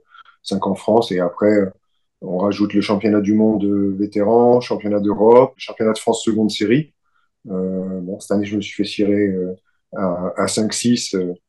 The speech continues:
et bon, par un petit jeune que je pensais bien battre pourtant, mais qui gagne derrière à trois à six en deux petits sets, donc ça m'a rassuré.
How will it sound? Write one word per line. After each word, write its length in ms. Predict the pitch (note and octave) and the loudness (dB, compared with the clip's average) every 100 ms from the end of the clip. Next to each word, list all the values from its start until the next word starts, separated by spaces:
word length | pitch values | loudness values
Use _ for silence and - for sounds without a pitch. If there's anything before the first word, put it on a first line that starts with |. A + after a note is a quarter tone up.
| _ _ | _ _
et 80 | A2 | -4
bon, 220 | F#2+ F#2+ - | -2 -4 0
par 140 | G#2+ | 4
un 120 | A#2 B2 | 6 6
petit 220 | - C#3+ | 6 6
jeune 300 | D#3 D#3 B2+ - _ _ _ _ - | 8 6 2 -6 _ _ _ _ -4
que 60 | |
je 80 | B2+ | 0
pensais 200 | D3 D3 | 2 4
bien 200 | C#3 D#3+ | 6 8
battre 220 | D#3 D#3 - | 8 6 2
pourtant, 540 | C3+ - F3 A#3+ - - | -2 4 6 6 2 -8
mais 420 | B2 B2 B2 B2 | -6 -2 -2 -2
qui 140 | A#2+ | 0
gagne 200 | B2 C3 | 4 6
derrière 300 | B2 B2+ C3 | 8 8 8
à 60 | B2+ | 6
trois 220 | B2 A#2+ | 2 -4
à 20 | |
six 260 | A#2 - C3 | -4 -4 -8
en 320 | A2+ A2 G#2+ | -8 -6 -6
deux 160 | G#2+ A#2 | -2 -4
petits 180 | - A2 | -4 -8
sets, 260 | - G2+ - | -8 -8 -12
donc 160 | F#2+ | -18
ça 100 | - | -12
m'a 80 | F#2+ | -10
rassuré. 480 | - - - F2 | -8 -8 -8 -10